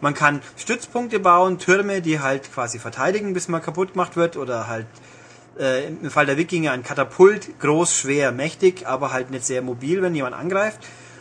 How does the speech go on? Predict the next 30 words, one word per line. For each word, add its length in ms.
Und 260
ja, 360
das 300
Ganze 300
in 140
der 80
Cartoon-Welt, 640
die 80
man 80
hin 100
und 100
her 200
scrollt. 420
Unten 320
hat 160
man 160
eine 280
Art 260
Superradar, 880
wo 80
man 140
sieht, 240
was 240
wo 100
los 260
ist, 220
kann 100
man 120
dann 80
hinscrollen. 640